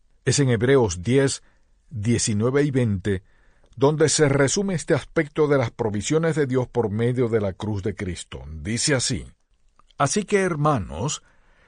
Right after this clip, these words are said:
teniendo libertad para entrar en el lugar santísimo por la sangre de Jesucristo,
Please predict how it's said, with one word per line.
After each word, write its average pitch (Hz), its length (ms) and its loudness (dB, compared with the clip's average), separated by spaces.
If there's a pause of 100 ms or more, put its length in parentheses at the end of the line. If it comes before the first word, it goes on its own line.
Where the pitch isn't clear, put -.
teniendo 208 540 2
libertad 170 500 2
para 139 240 0
entrar 139 760 0
en 120 140 0
el 110 100 0
lugar 107 340 2
santísimo 120 800 -2
por 101 240 -2
la 95 140 -2
sangre 117 420 -2
de 87 100 -4
Jesucristo, 151 640 0